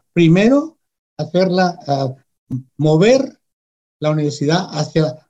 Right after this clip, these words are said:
la universidad pública, hacia, hacia una universidad gratuita, bajando y fijando por ley las tasas universitarias al nivel que estaban en el dos mil once, cuando yo llegué en el dos mil veinte.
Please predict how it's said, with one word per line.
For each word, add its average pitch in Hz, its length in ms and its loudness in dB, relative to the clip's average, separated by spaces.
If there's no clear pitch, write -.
la 131 100 -8
universidad 131 400 -4
pública, 190 560 0
hacia, 170 500 -2
hacia 202 560 -4
una 160 180 2
universidad 143 460 0
gratuita, 127 600 -6
bajando 139 640 -4
y 131 100 -8
fijando 156 560 0
por 135 220 -8
ley 143 320 0
las 117 220 -12
tasas 151 400 -4
universitarias 165 880 -2
al 131 140 -4
nivel 151 300 0
que 135 80 -8
estaban 135 560 -4
en 131 120 -8
el 123 120 -6
dos 117 160 -8
mil 139 160 -2
once, 196 360 -2
cuando 117 260 -8
yo 123 140 -6
llegué 123 200 -4
en 135 80 -2
el 131 80 -2
dos 117 160 -10
mil 117 160 -6
veinte. 127 500 -4